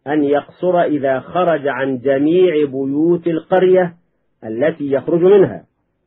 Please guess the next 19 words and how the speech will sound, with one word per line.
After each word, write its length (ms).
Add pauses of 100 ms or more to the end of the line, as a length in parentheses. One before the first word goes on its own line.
(460)
واختلفوا 840
فيما 600
قبل 520
الخروج 600
من 180
البيوت، 520 (1000)
فذهب 460
الجمهور 880 (160)
إلى 140
أنه 760
لا 200
بد 360
من 300
مفارقة 800
جميع 800
البيوت، 580 (1040)
وذهب 640
بعض 340
الكوفيين 1300